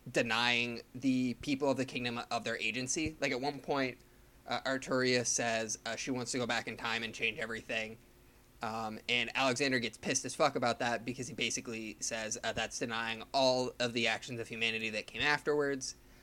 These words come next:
Um, and A-, Alexander frames the role of the king as to be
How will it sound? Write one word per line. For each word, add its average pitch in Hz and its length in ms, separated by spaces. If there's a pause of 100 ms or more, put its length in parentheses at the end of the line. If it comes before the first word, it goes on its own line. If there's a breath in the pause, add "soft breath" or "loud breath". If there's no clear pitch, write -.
(320 loud breath)
Um, 117 420
and 120 500
A-, 123 200
Alexander 151 500
frames 131 560
the 131 160
role 123 200
of 113 80
the 120 60
king 113 460
as 107 480
to 143 220
be 120 560